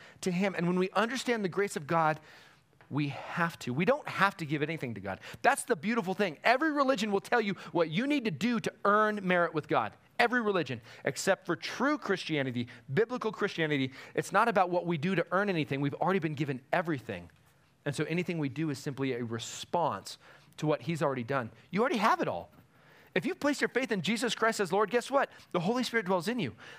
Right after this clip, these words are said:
Guess what? You're gonna be with him forever. W-, uh,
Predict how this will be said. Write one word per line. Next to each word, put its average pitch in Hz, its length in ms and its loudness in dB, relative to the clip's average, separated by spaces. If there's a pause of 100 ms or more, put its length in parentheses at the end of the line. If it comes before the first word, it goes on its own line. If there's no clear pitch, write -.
(200)
Guess 254 240 2
what? 277 180 4
You're 202 180 0
gonna 285 160 2
be 220 320 0 (140)
with 196 200 2
him 240 120 2
forever. 330 880 2 (720)
W-, - 180 -6 (120)
uh, - 80 -2